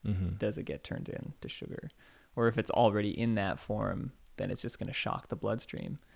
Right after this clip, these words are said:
Speaker 1: Right.
Speaker 2: But if it takes longer, then it, y-, you know, your liver releases the amount of sugar that you need to give you enough energy, but it's not gonna, like, shock your bloodstream with a bunch right at once, which gives you that super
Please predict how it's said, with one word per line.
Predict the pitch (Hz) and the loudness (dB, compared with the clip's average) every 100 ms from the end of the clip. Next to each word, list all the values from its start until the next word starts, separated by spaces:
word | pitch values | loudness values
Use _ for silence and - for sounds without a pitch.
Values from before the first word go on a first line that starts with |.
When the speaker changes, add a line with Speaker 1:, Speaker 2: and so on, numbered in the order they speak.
| - | -8
Speaker 1:
Right. | 98 95 90 87 - | 0 2 4 2 2
Speaker 2:
But | 113 | 0
if | - | 0
it | 98 | 2
takes | 139 127 - | 4 4 2
longer, | 107 104 107 107 107 | 0 0 0 -2 -2
then | 131 107 | -4 -4
it, | 107 - | -4 -6
y-, | - - | -12 -6
you | 110 | -4
know, | 104 98 - - - _ | -2 -4 -8 -16 -20 _
your | 110 | -4
liver | 107 107 104 | 0 0 0
releases | 110 107 110 - 110 104 - - - | 0 2 0 0 -2 -2 -6 -12 -4
the | 117 | 0
amount | 110 101 | 0 0
of | 95 | 0
sugar | - 107 104 98 | -2 -2 -2 -2
that | 98 - _ - _ _ _ | -4 -6 _ -20 _ _ _
you | 120 110 | -2 0
need | 107 104 107 - | 2 2 -2 -4
to | 113 104 - - - - | -4 -4 -6 -18 -20 -12
give | - 104 | -6 -4
you | 101 | -2
enough | 101 - | -4 0
energy, | - 143 117 101 | 4 4 4 0
but | 90 101 | 0 -4
it's | - | -2
not | 110 113 | -2 0
gonna, | 104 92 101 | -2 -2 -4
like, | - - - _ - - - - | -6 -10 -16 _ -20 -20 -20 -20
shock | - - - 120 104 - | -10 -6 4 6 6 2
your | 110 | -4
bloodstream | 107 110 113 - 98 | 0 0 0 -2 -4
with | 95 | -4
a | 104 | -6
bunch | - 120 113 101 - - | 2 4 4 2 -4 -4
right | 107 104 | 0 2
at | 101 | 2
once, | 117 117 107 110 | 4 4 4 0
which | 113 - | -6 0
gives | 113 110 | 0 2
you | 104 | 2
that | 87 | 2
super | - - - 131 120 107 | -2 -4 0 2 2 0